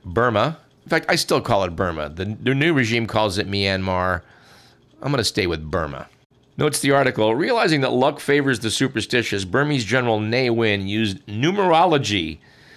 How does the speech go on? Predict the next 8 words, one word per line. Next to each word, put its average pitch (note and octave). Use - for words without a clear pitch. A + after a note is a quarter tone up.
to -
guide A#2
his A2+
rule A2+
during A#2
the G#2+
nineteen G#2
eighties. F2+